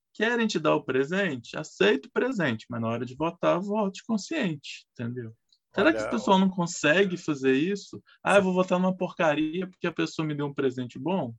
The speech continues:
Speaker 1: Sei lá, eu
Speaker 2: Olha,
Speaker 1: não
Speaker 2: cê falou de discernimento, é, assim, só sendo
Speaker 1: É.
Speaker 2: breve, é,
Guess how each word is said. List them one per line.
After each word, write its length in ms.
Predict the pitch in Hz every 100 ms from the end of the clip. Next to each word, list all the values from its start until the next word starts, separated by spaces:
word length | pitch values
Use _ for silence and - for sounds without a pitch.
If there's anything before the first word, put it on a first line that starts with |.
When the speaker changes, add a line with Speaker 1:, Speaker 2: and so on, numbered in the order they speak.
| _
Speaker 1:
Sei 180 | _ 202
lá, 220 | 202 127
eu 100 | 127
Speaker 2:
Olha, 240 | 120 110 107
Speaker 1:
não 0 |
Speaker 2:
cê 160 | -
falou 320 | - 131 127 127
de 160 | 120
discernimento, 1300 | - 123 - 127 117 113 104 107 143 - - 87 80 98
é, 180 | 95
assim, 360 | 95 - 95 95
só 180 | - 107
sendo 280 | 110 110 110 - 101
Speaker 1:
É. 280 | 120 120
Speaker 2:
breve, 60 | 110 -
é, 760 | 107 101 98 95 92 90 92